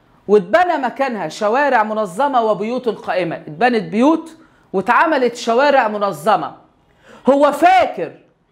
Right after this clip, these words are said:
اللي كان بيلعب معاهم في هذه البيوت أو من هذه البيوت، ولكن لا يستطيع أن يتذكر كيف أصبحت هذه البيوت موجودة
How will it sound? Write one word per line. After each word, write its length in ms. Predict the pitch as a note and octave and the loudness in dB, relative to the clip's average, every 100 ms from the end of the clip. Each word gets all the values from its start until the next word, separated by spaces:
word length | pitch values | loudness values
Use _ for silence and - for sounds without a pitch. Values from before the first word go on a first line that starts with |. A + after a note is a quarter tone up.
| _ A3+ | _ -4
اللي 180 | A#3+ B3 | 0 2
كان 360 | D#4 E4+ D4+ | 2 2 0
بيلعب 580 | A3+ D4+ F4 C#4 B3+ F#3+ | -4 0 2 2 2 0
معاهم 580 | A#3 A#3 C#4+ B3 D#3 B2+ _ _ _ _ | -2 0 2 0 -4 -14 _ _ _ _
في 220 | - A#3+ | -8 -4
هذه 400 | A#3 A3+ G#3+ C#4+ | 0 0 0 0
البيوت 500 | A#3 F3+ A3 G#3+ - - | 0 -2 -2 -2 -2 -2
أو 120 | F#3+ | 0
من 140 | G3+ | 0
هذه 340 | G3+ G3+ G3+ B3 | -2 0 2 2
البيوت، 520 | F#3+ G3+ D#3 - - _ _ _ _ _ | 0 -2 -2 -4 -16 _ _ _ _ _
ولكن 680 | F3+ A3 C#4 E4 D#4+ D#4+ F#4 G4 - _ _ _ _ G#3+ | 2 4 6 4 4 2 2 0 -12 _ _ _ _ 0
لا 340 | D4+ E4+ C4 | 2 4 2
يستطيع 580 | - - A3 C#4 C4 A3 | 0 -2 0 2 2 2
أن 100 | G#3+ | -2
يتذكر 760 | G#3+ G#3+ G3 D#4 - D#4 D#4 - - _ - | -4 -4 -2 -2 0 -2 -2 -8 -20 _ 0
كيف 360 | D4+ C4+ - | 2 0 -6
أصبحت 680 | F#3 F#3 F3 B3+ A#3 A3 G#3+ | -8 -8 -6 -6 -4 -6 -4
هذه 380 | B3+ A3 G3+ F#3+ | -4 -2 -4 -4
البيوت 440 | E3+ G#3 A#3+ A#3 | -4 -4 -4 -4
موجودة 580 | F#3+ F3+ F#3+ D#4 D#4+ | -4 -2 0 2 2